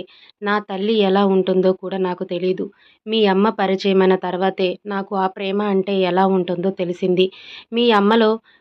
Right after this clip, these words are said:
నేను నా తల్లిని చూసుకున్నాను. నేనెప్పుడూ మీ అమ్మ స్థానాన్ని ఇంకెవరికో ఇవ్వాలని కలలో కూడా అనుకోలేదు. కానీ అదంతా ఏదో మత్తులో జరిగిపోయింది.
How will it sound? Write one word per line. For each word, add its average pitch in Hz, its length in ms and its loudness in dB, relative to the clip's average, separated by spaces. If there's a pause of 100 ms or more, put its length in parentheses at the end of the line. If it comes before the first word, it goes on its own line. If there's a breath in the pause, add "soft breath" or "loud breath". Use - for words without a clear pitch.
నేను 208 340 2
నా 196 180 4
తల్లిని 190 420 -2
చూసుకున్నాను. 180 640 -4 (320)
నేనెప్పుడూ 240 520 -2
మీ 214 220 4
అమ్మ 180 240 2
స్థానాన్ని 185 600 -2 (280)
ఇంకెవరికో 202 600 -4
ఇవ్వాలని 180 560 2 (400 soft breath)
కలలో 208 340 -2
కూడా 185 260 -2
అనుకోలేదు. 180 600 0 (460)
కానీ 240 320 -2
అదంతా 202 500 2 (200)
ఏదో 196 280 6
మత్తులో 196 440 0
జరిగిపోయింది. 180 760 -2